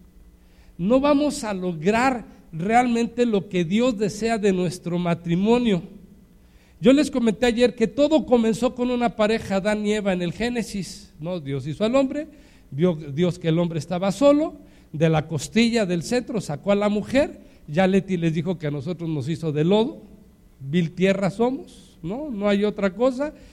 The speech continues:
y lo peor de todo es que vamos a la tierra y vamos a terminar, porque nuestro, nuestro espíritu va a ir delante de Dios, ¿no? Pero observa, ¿qué es sabio? Alguien que posee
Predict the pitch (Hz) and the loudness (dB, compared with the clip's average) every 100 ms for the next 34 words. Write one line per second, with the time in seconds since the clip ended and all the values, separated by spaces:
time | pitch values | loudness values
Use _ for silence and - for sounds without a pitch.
0 | - - 175 175 208 214 208 233 254 - | -12 0 2 4 4 4 4 2 2 0
1 | 175 180 180 - - 135 - 143 131 135 | 2 4 4 8 8 8 2 0 2 0
2 | 160 170 139 147 175 240 277 190 160 160 | 0 -2 -2 -4 -2 2 0 0 -6 -4
3 | 147 127 - 147 143 127 143 - 175 170 | -4 -8 -14 -6 -6 -6 -12 -2 -2 -2
4 | 151 151 151 139 131 135 131 117 110 110 | -6 -2 -2 -2 -4 -6 -8 -12 -12 -10
5 | 185 - - - - - - - - - | -12 -12 -20 -20 -20 -20 -20 -20 -20 -20
6 | - 247 262 262 262 254 262 - 285 302 | 2 8 8 8 4 2 2 0 0 2
7 | 294 233 120 - - - - - - - | 2 0 -4 -10 -20 -20 -20 -20 -20 -20
8 | - - _ - _ - 302 330 294 311 | -20 -20 _ -20 _ -4 0 4 4 4
9 | 311 - - _ _ _ _ _ - - | -2 -12 -16 _ _ _ _ _ -20 -20
10 | - - - 302 311 311 202 120 - - | -16 -8 0 2 6 6 6 2 -10 -20
11 | - - - - - _ - _ - - | -20 -20 -20 -20 -20 _ -20 _ -20 -20
12 | - _ _ 226 294 294 240 320 330 - | -20 _ _ 0 2 2 2 0 0 -8
13 | - - _ - 175 175 170 147 - - | -20 -20 _ -2 -2 0 -4 -4 -4 0
14 | 247 285 359 | 2 2 0